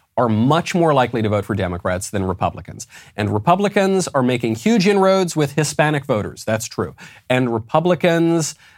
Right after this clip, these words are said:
maybe in the future can make even more inroads. And Republicans have long told ourselves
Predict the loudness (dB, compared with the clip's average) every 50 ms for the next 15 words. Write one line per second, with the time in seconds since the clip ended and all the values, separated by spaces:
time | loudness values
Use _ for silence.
0 | _ _ 0 2 2 4 4 4 4 4 4 4 4 2 2 2 2 2 2 2
1 | 2 2 2 2 2 2 0 0 0 2 2 2 4 4 2 2 2 2 2 2
2 | 2 4 4 4 4 4 2 2 0 0 0 0 -2 -6 -8 -8 -10 -8 -4 -4
3 | -2 -2 0 0 -2 0 0 2 2 2 2 2 2 2 2 2 2 2 2 0
4 | 0 0 0 0 0 -2 -8 _ _ _ -20 -6 0 2 2 4 4 2 2 2
5 | 2 2 2 0 -2 -4 -2 0 0 2 2 4 4 4 4 2 0 -4 -6